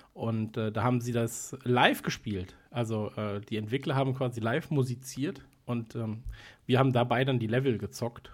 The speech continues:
auf einer Leinwand. Und das war ganz funny eigentlich, weil sie das halt live eingespielt haben. Ähm, danach dann auch X COM zwei, krass. Risen drei, Titan Lords, muss man sagen, die Leute mögen's. So. Äh, X COM zwei ist dabei. Trials Fusion,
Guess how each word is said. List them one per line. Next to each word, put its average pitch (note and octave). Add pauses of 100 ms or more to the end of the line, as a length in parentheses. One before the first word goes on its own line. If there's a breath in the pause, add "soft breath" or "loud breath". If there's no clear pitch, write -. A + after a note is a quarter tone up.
auf -
einer A2
Leinwand. G#2+
Und A#2
das A2
war A#2+
ganz A2
funny A2
eigentlich, F#2+ (400 loud breath)
weil G2+
sie G2
das G2+
halt G#2+
live G#2
eingespielt G2+
haben. G2+ (420 loud breath)
Ähm, B2 (520)
danach C3+
dann C3+
auch D3
X -
COM C#3
zwei, C3+
krass. - (120)
Risen F3
drei, C3
Titan D3+
Lords, E3+
muss C3
man D#3+
sagen, C#3+
die A#2+
Leute C#3
mögen's. D#3 (120)
So. G3 (400 loud breath)
Äh, B2+
X -
COM C#3+
zwei C3
ist -
dabei. C3+
Trials E3+
Fusion, D#3